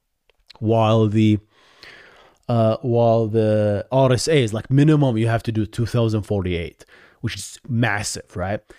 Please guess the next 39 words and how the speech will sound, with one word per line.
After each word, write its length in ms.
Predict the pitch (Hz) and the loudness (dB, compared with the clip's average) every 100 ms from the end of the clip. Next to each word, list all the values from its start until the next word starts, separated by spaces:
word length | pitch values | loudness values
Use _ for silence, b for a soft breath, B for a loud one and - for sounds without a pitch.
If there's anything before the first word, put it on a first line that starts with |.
| B | B
So 140 | - 294 | 2 2
I 200 | 240 269 | 4 4
understand 500 | 247 196 156 165 123 | 4 0 0 2 2
why 160 | 120 | 2
they 120 | 113 110 | 0 -2
use 200 | 107 98 | -2 -6
the 80 | |
serial 300 | 107 117 110 | -8 -6 -4
number. 400 | 107 110 123 202 - | -6 -4 -4 -4 -8
It's 100 | 165 | -6
like 140 | 160 | -4
a 80 | 147 | -4
tiny 580 | - 143 139 135 143 165 | -4 -2 0 2 0 -2
one. 240 | 120 123 185 | -8 -10 -10
Like 180 | - 185 | -4 -4
twenty 260 | - 208 208 | -2 -2 2
bytes, 200 | 185 151 | 2 2
like 180 | 160 - | 0 0
what? 300 | 127 92 - | -2 -4 -14
So 480 | 135 123 123 120 113 | -8 -4 -2 -4 -4
twenty 240 | 156 160 | -4 -2
bytes, 320 | 151 151 - | -2 -2 -2
like 220 | 123 117 - - | -8 -8 -14 -10
one 260 | 120 131 | -6 -4
sixty 420 | 123 143 - - | -4 -8 -8 -4
bits, 280 | 156 175 175 | -2 -2 -6
still 420 | - - 170 151 | -10 0 2 2
way 320 | 107 123 131 117 | 0 2 2 0
smaller 500 | - 117 117 110 104 | -4 -6 -4 -4 -4
than 280 | 95 87 - B B B B - | -8 -12 -16 B B B B -10
the 500 | 107 110 127 117 - - | -6 -2 0 -2 -6 -10
minimum 460 | 127 135 143 147 135 | -2 0 2 2 0
requirement 720 | 120 - 123 110 104 98 92 | -2 0 0 0 -2 -6 -8
for 220 | 101 92 | -8 -8
the 100 | 87 | -6
elliptic, 400 | 95 - - 92 - - | -8 -10 -14 -14 -14 -12
elliptic 500 | 95 95 - 92 - | -8 -8 -10 -12 -12
curve, 360 | - 92 87 92 | -10 -8 -8 -10
uh, 200 | 87 | -10